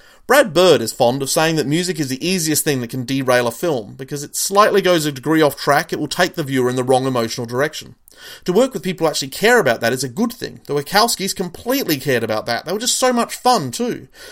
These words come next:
We would sit there and watch the film together. We would listen back to the playbacks and the synth stuff I was doing.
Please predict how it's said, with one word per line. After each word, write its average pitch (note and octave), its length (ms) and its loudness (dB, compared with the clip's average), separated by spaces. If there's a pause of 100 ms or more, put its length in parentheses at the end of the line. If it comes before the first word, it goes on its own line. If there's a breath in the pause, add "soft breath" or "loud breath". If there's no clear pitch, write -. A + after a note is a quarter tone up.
We G3+ 80 -6
would G#3+ 100 -4
sit - 280 0
there C#3+ 180 4
and B2+ 100 0
watch - 160 -4
the G3 100 -6
film B3 260 -4
together. B2 420 -8
We E3 80 -8
would F3+ 100 -6
listen A3 240 -2
back G3+ 180 0
to - 60 -14
the F#3+ 80 -2
playbacks G#3 560 2
and D#3 80 -6
the C3+ 60 -4
synth A3+ 340 -2
stuff - 300 0
I G3+ 80 2
was F#3 140 -2
doing. G3+ 320 -2